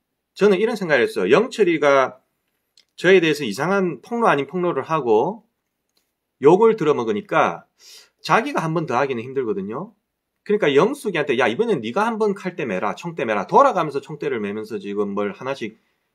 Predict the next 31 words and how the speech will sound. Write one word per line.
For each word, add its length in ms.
폭로 300
아닌 240
폭로를 380
하고 160
있거든요. 520
응? 160
그래서 680
그거를 840
이제 540
어디서 300
나온지 240
몰라. 280
합작일 560
수도 180
있고, 320
다 140
네 160
명이 260
다 200
아는 180
사이에서 260
상의를 420
항상 240
하거든. 500
영숙이하고 480
영철이는 360
뭘 180
하기 120
전에 140
상의를 380
해요. 320